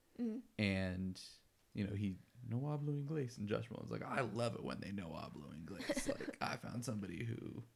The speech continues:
Speaker 2: who you will hablo with," or whatever.
Speaker 1: Mm.
Speaker 2: And then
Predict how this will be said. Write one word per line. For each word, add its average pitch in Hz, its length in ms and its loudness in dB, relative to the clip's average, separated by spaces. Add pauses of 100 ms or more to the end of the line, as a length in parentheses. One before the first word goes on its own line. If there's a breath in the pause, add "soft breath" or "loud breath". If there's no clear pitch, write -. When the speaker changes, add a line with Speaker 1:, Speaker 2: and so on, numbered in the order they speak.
(480)
Speaker 2:
who 123 100 0
you 117 220 2
will 120 220 2
hablo 95 420 -2
with," 113 260 0
or 80 80 -2
whatever. 71 380 -2 (120)
Speaker 1:
Mm. 233 160 -8 (720 loud breath)
Speaker 2:
And 107 200 10
then 104 440 8